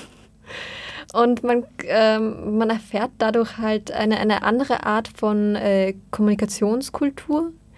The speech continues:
die, glaub ich, auch ihre Tücken hat grundsätzlich, aber die auch etwas, ähm, sehr Schönes und Beruhigendes mit sich bringt. Ich glaub, dass es bei mir sehr stark so war, wie Marlene es auch gesagt hat.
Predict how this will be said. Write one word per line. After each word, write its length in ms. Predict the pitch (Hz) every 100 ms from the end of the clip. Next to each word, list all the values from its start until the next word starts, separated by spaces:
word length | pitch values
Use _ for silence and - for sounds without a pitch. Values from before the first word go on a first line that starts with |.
| - -
die, 100 | 226
glaub 200 | 220 214
ich, 180 | 220 -
auch 120 | 214
ihre 300 | 220 220 196
Tücken 420 | - 277 330 302
hat 280 | 359 - -
grundsätzlich, 800 | - 294 294 302 - 330 320 - - - - - -
aber 180 | 202 240
die 220 | 247 240
auch 180 | 233 226
etwas, 480 | 226 - 233 - -
ähm, 460 | 226 214 214 214 214 - - -
sehr 320 | - - 226
Schönes 640 | - - - 226 262 285
und 140 | 254 247
Beruhigendes 840 | 254 214 262 285 269 202 190 190
mit 160 | 208 196
sich 280 | - 190 -
bringt. 600 | - 180 170 - - - _ _ - - - - - - -
Ich 120 | 214
glaub, 220 | 220 233
dass 120 | 294 285
es 100 | 269
bei 120 | 233
mir 240 | 233 254
sehr 280 | 240 - 226
stark 380 | - 214 214 226
so 160 | 214
war, 220 | 196 202 202
wie 160 | 202
Marlene 600 | 202 190 - 202 196 202
es 140 | 208 262
auch 100 | -
gesagt 460 | 185 196 196 -
hat. 220 | 185 185